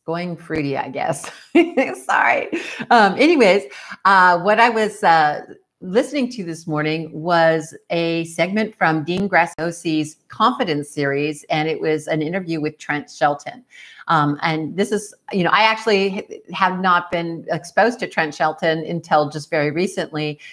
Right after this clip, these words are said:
and now he's, he just has so much passion. He just really connects with me.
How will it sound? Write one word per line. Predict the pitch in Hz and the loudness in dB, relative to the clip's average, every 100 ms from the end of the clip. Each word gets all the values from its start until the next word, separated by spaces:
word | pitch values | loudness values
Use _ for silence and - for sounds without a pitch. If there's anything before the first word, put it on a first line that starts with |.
| - | -12
and | - 165 160 | -2 0 2
now | 160 160 | 2 2
he's, | 170 147 - | 2 -4 -12
he | - 214 | -8 -4
just | 175 170 | -4 -2
has | 156 151 | -2 0
so | - 175 | 0 0
much | 180 - | 0 -2
passion. | 151 156 - 196 | 0 0 0 -4
He | 175 151 | -4 -8
just | 160 185 185 | -4 -6 2
really | 233 214 185 | 4 4 2
connects | - 170 147 147 | -2 -4 -4 -4
with | 143 139 | -10 -6
me. | 147 143 | -4 -6